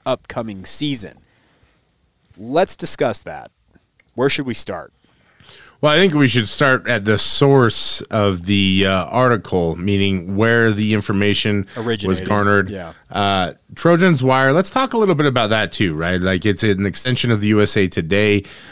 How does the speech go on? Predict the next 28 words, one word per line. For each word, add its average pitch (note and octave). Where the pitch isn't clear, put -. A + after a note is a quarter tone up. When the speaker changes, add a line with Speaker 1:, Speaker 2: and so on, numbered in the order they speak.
Speaker 2:
um, E2
family, C3+
Speaker 1:
Mm-hmm. A2+
Speaker 2:
but G#2+
a G#2+
lot A2+
of A#2+
these A#2+
things, A#2
S F2+
B D#2+
Nation G2
has F#2+
done G2+
it F#2
before. G2
Uh, D#2
as D#2+
Sports -
Illustrated F#2+
Maven's F#2+
trying G2+
to F#2+
do F#2+
it F2+
a F2+
little F2+
bit. F#2